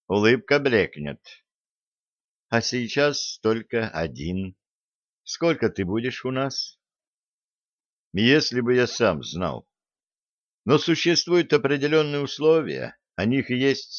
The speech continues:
смысл сказать. Аккуратно подбираю слова. Если исходить из опыта двух последних жизней,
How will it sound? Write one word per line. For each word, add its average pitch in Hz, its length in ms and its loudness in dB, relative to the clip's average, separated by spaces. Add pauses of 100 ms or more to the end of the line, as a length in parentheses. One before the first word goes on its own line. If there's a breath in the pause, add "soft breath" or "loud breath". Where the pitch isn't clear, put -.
смысл 120 420 -4
сказать. 123 720 -2 (840)
Аккуратно 101 800 0
подбираю 107 480 0
слова. 104 460 -4 (1500)
Если 90 540 -2
исходить 104 480 -2
из 98 180 -4
опыта 95 640 0
двух 90 300 -4
последних 87 580 -6
жизней, 95 600 -8